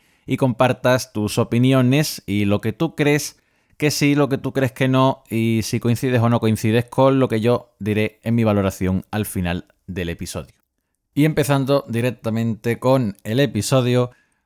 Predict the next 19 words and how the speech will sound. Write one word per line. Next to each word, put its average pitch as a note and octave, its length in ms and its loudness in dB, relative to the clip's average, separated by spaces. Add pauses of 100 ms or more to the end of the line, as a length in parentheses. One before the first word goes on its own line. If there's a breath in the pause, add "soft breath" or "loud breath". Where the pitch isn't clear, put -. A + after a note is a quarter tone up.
(140 soft breath)
bajo C3 360 2
el C#3+ 200 -2
título C#3+ 800 2 (120)
Puntos C#3+ 800 0
en E3 180 6
Común C3+ 440 2 (160)
y A2+ 140 -4
con A#2 280 0
una C#3 220 2
duración C3 840 2 (100)
de G2+ 260 -4
unos G#2 300 0
veintisiete F#2+ 1160 -2
minutos, B2 460 0
creo A2 260 0
recordar, G#2 680 0 (400 soft breath)
es C3+ 120 2
otro D#3+ 200 0
capítulo D3+ 720 0